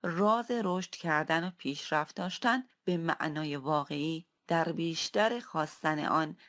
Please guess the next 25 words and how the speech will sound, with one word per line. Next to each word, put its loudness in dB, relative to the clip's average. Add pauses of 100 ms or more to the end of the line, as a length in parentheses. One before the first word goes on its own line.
(160)
و 2
سریعتر -2
رسیدن -2
به -2
آن -2 (340)
مربوط -2
و -6
محدود -2
نمیشه. -6 (500)
راز 2
رشد 2
کردن 2
و -6
پیشرفت -4
داشتن -4
اینه -2
که -8 (320)
تلاش 2
کنیم -2 (340)
زمان 0
و 2
توجهی -4
بیشتر 0
رو 0 (140)
به -4